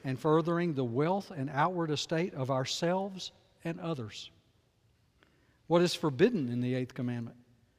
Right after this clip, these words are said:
The eighth commandment forbids whatever does or may ju-, unjustly hinder our own or our neighbor's wealth or outward estate. Isn't that what the unjust steward did? Yes.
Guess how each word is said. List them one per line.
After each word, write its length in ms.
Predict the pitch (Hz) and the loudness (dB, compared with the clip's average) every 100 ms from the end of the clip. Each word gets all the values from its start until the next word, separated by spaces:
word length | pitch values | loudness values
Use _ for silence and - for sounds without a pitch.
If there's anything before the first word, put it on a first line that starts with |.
| _ _ _ | _ _ _
The 120 | 135 135 | -2 2
eighth 200 | 165 - | 2 0
commandment 480 | 165 160 165 165 | 0 0 0 -2
forbids 460 | 156 143 135 160 151 | -4 -4 0 0 0
whatever 340 | 143 135 165 | 0 0 0
does 480 | 185 143 135 139 139 - | 0 0 2 0 -4 -8
or 140 | 123 123 | -6 -2
may 300 | 131 143 147 | 0 0 0
ju-, 180 | 139 151 | -4 -2
unjustly 600 | 139 127 151 170 - 170 | -2 -2 -2 -4 -4 -6
hinder 420 | - 170 147 123 | -4 -4 -2 -4
our 280 | 127 131 143 | -4 -4 -2
own 340 | 160 170 175 - - - - | 0 0 -2 -6 -16 -20 -12
or 180 | 156 143 | -2 2
our 120 | 143 | 2
neighbor's 400 | 143 147 151 147 | 2 0 0 -2
wealth 400 | 120 135 143 139 | -2 0 2 0
or 160 | 135 131 | -4 -4
outward 360 | 131 135 139 127 | -2 -2 -2 -4
estate. 560 | 120 - 135 120 - - _ _ _ _ _ _ _ _ _ | -4 -4 -4 -4 -8 -20 _ _ _ _ _ _ _ _ _
Isn't 340 | - 165 170 160 | 0 4 4 6
that 180 | 180 175 | 4 6
what 180 | 185 | 6
the 180 | 190 185 | 8 8
unjust 360 | 185 175 185 - | 8 8 6 6
steward 380 | - 175 180 147 | 4 6 6 6
did? 320 | 170 202 180 - - - - _ _ _ _ _ _ _ _ _ | 6 6 4 -4 -20 -20 -20 _ _ _ _ _ _ _ _ _
Yes. 380 | 117 147 110 - | -8 -6 -6 -8